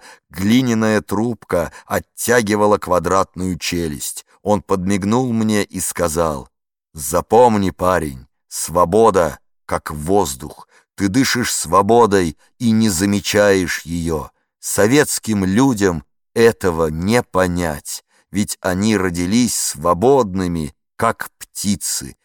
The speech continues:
а меня поймёт только рыба, выброшенная на берег". И потому я вернусь, я вернусь, чтобы снова отведать ржаного хлеба,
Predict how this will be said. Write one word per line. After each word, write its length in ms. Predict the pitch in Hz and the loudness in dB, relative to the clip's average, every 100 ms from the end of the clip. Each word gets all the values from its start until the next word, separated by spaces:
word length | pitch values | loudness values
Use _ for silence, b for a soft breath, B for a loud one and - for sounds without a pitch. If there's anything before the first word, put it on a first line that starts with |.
| _ - | _ -6
а 100 | 98 | -2
меня 340 | 104 120 131 | 0 2 2
поймёт 680 | - 107 104 104 104 98 - _ | 2 2 2 2 2 0 -6 _
только 640 | - 127 113 - 101 98 - b _ | 4 4 4 0 0 0 -2 b _
рыба, 720 | 73 76 90 113 98 92 71 b b | -10 -2 2 2 4 2 2 b b
выброшенная 1120 | - 73 95 104 92 92 - 85 82 78 80 78 | -16 -4 0 2 2 0 -2 -6 -6 -4 -4 -2
на 200 | 78 78 | -4 -2
берег". 540 | 87 87 78 - - _ _ - | 0 -2 -4 -10 -20 _ _ -8
И 100 | 101 | -6
потому 640 | 85 80 82 107 135 113 _ _ _ _ | -4 -2 0 0 0 -2 _ _ _ _
я 500 | 73 98 107 95 - | -6 0 2 0 -6
вернусь, 760 | _ 71 82 76 85 76 - - _ _ _ | _ -8 -6 -4 -6 -6 -10 -12 _ _ _
я 320 | 71 95 101 | -4 2 2
вернусь, 920 | 80 104 101 90 95 147 131 - - _ _ | 2 2 2 2 2 2 2 -4 -10 _ _
чтобы 380 | - - 92 92 | -12 -6 -2 -2
снова 560 | - - 113 139 127 | -4 -2 2 4 2
отведать 840 | - 110 - 80 92 101 87 - - _ - | 0 -2 -4 -2 0 2 0 -6 -16 _ -10
ржаного 720 | 76 78 - 90 101 95 85 | -8 -6 -2 0 2 4 2
хлеба, 680 | - - 76 117 110 87 | -2 -8 0 2 4 0